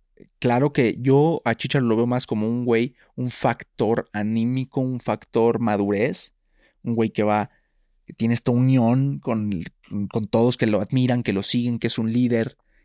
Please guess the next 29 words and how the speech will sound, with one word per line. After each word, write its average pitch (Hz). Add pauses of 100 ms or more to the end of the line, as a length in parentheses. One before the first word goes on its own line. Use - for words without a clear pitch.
(120)
tiene 123
una 117
mentalidad 110
chingona, 117
que 113
claro 135
que 110
ya 113
él 95
estando 110
al 104
cien 113
por 110
ciento, 104
que -
esperemos 104
que -
regrese 98
chingón 101
de 107
su -
lesión, 107 (440)
te 110
resuelve 135
partidos, 120
te -
hace 120
goles, 110 (460)
¿no? 127